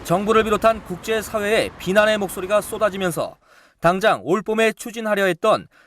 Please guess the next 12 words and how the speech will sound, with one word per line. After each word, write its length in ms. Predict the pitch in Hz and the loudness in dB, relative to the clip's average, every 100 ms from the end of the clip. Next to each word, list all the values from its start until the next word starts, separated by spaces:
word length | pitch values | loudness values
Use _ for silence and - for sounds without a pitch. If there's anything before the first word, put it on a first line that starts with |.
| _ | _
남북 420 | 131 156 185 226 | 2 2 2 -2
불교계 480 | - 196 185 196 208 - | -4 -4 -2 0 -2 -2
협력 340 | 214 220 220 | -2 0 -2
사업은 460 | - 196 190 139 80 _ _ _ - | 0 0 2 0 -4 _ _ _ -2
혼선을 400 | 247 240 247 226 | 0 0 -2 -2
빚을 280 | 185 180 190 | -2 -4 0
것으로 360 | 196 - 190 | 0 0 0
우려됩니다. 640 | 170 165 151 117 - - - _ _ _ - - _ | 2 2 0 -2 -6 -10 -16 _ _ _ -20 -20 _
대한불교 600 | 151 196 220 214 220 226 | 4 6 4 0 0 0
조계종은 500 | 208 190 190 202 220 | 0 -2 -2 2 2
오는 300 | 120 165 214 | 0 -2 -2
사월쯤 680 | 196 - 180 190 - 151 76 | -2 0 2 2 0 -4 -4